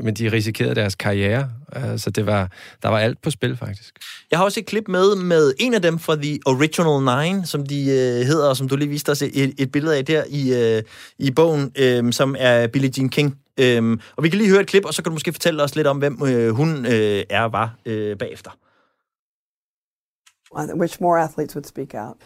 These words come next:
Speaker 3: They're told not too often by their associations, by their unions,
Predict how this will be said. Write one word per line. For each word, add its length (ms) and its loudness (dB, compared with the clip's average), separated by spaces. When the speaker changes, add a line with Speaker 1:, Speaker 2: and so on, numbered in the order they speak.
Speaker 3:
They're 220 -8
told 220 0
not 220 0
too 180 -6
often 440 -2
by 120 0
their 120 0
associations, 1200 -2
by 160 -2
their 120 -6
unions, 520 0